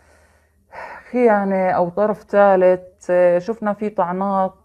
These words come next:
آه، لبرج الأسد، آه، ولكن بالأخير في لم شمل، في لم شمل بين، آه، هدول الأشخاص.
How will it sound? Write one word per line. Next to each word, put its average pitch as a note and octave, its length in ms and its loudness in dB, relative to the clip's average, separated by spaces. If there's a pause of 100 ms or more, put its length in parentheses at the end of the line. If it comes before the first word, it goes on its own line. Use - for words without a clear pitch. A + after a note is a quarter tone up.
(120)
آه، E3+ 260 0
لبرج F3 500 -2
الأسد، F3+ 560 0 (480)
آه، E3+ 240 4
ولكن G#3 500 0
بالأخير G#3 560 -4
في G3 540 -6
لم G3 300 0
شمل، D3 480 -4 (200)
في G3+ 260 -6
لم F#3 180 -2
شمل F#3+ 400 -4
بين، F#3 500 -2 (400)
آه، D#3+ 280 -4
هدول F#3+ 440 -2
الأشخاص. - 1300 -6